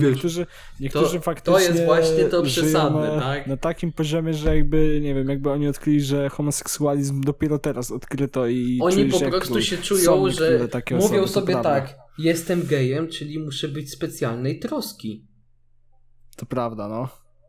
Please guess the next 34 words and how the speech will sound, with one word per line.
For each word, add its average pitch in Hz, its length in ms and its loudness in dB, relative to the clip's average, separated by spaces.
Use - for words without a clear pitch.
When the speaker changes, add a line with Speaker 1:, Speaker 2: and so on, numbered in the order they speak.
Speaker 1:
Niektórzy 139 480 0
Speaker 2:
Są 135 60 0
Speaker 1:
są 208 100 0
Speaker 2:
takie - 120 -2
Speaker 1:
tacy, 131 160 4
Speaker 2:
przypadki. 110 200 -8
Speaker 1:
ale 143 240 2
to 180 140 2
jest 175 220 0
właśnie 170 300 -2
najwięcej 175 500 -6
takich 165 260 -4
przypadków, - 640 -2
jest 175 180 2
właśnie 175 400 0
Europa 170 460 0
Wschodnia. 240 500 2
Speaker 2:
I 143 120 0
wiesz, 151 240 0
i 143 60 -4
takie 165 240 -4
przypadki 190 460 -6
są 190 200 -4
najgłośniejsze, 170 760 0
nie? 147 160 -2
O 175 60 -2
nich 175 160 0
się 190 100 -2
tylko 185 200 -2
mówi. 120 400 0
I 127 40 -14
to 156 80 -2
jest 165 120 2
Speaker 1:
Dokładnie, 160 520 0